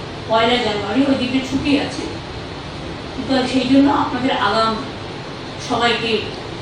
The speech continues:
শুভকামনা এবং সবাইকে হ্যাপি নিউ ইয়ার জানাচ্ছি। দোসরা জানুয়ারি আমাদের অ্যাডমিনিস্ট্রেটিভ রিভিউ মিটিং ডাকা হয়েছে নবান্ন সভাঘরে বেলা একটার সময়।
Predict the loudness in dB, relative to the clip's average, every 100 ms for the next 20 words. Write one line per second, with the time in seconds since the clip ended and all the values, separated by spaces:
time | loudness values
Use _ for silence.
0 | -10 -10 -10 -8 -2 4 6 6 2 0
1 | -2 -2 -2 -4 -4 -6 -8 -10 -10 -10
2 | -10 -10 -10 -10 -10 -10 -10 -10 -10 -10
3 | -10 -10 -2 2 4 4 4 2 2 0
4 | 2 2 2 2 2 0 0 -2 -2 -4
5 | -4 -8 -10 -10 -10 -10 -10 -10 -10 -10
6 | -10 -10 -10 -10 -10 -10 -10 -10 -10 -10
7 | -10 -10 -10 -12 -10 -10 -10 -10 -10 -10
8 | -10 -4 6 6 6 2 4 6 8 8
9 | 6 4 2 -2 0 0 2 0 0 0
10 | 0 0 0 0 0 4 4 4 -2 -2
11 | -2 0 0 0 -4 -4 -4 -2 -4 -6
12 | -6 -6 -4 -2 -2 -4 -10 -10 -8 -8
13 | -10 -10 -10 -10 -10 -10 -6 0 2 2
14 | 0 -2 -6 -2 0